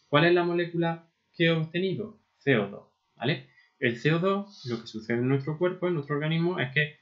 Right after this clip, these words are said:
en nosotros, que, eh, que somos heterótrofos, no somos capaces de utilizarlo porque no podemos utilizar compuestos de tipo inorgánico. Entonces, el C O dos es nuestro,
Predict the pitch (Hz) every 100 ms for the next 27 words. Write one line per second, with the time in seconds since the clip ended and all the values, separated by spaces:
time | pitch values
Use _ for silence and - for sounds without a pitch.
0 | _ _ _ 117 107 98 127 143 151 -
1 | - 214 208 202 - - 220 214 127 131
2 | 131 131 143 160 165 - 190 131 120 123
3 | 131 135 135 131 170 160 139 135 107 104
4 | 135 131 143 165 147 110 107 117 120 127
5 | 127 123 135 139 165 139 120 - 123 104
6 | 110 107 107 107 147 156 113 107 104 120
7 | 107 104 131 135 135 156 156 180 185 -
8 | _ _ - 127 135 147 139